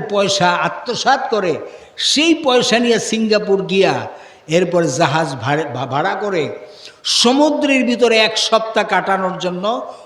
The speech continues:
অবকাশকালীন সময় কাটানোর জন্য যায়। আমার এই গরিব বাংলাদেশের নেতা নেত্রীরা যায়, গিয়া সেখানে এক সপ্তাহে হয়তো কোটি কোটি টাকা তা খরচ করে আসে।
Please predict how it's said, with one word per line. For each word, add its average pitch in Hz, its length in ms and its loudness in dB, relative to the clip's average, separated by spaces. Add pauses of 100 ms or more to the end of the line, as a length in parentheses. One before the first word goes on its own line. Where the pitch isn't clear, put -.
(100)
অবকাশকালীন 208 840 2
সময় 190 400 0
কাটানোর 170 540 -2
জন্য 156 320 -4
যায়। 147 320 -6 (480)
আমার 262 380 0
এই 240 140 -2
গরিব 196 580 -2
বাংলাদেশের 185 840 -2 (200)
নেতা 160 320 2
নেত্রীরা 151 540 0
যায়, 127 380 -2 (440)
গিয়া 156 440 0 (260)
সেখানে 156 760 -2 (280)
এক 180 240 -4
সপ্তাহে 156 680 -2 (380)
হয়তো 147 340 -2 (680)
কোটি 254 440 4
কোটি 233 360 2
টাকা 175 280 2
তা 156 140 0
খরচ 147 380 -2
করে 120 220 -6
আসে। - 360 -14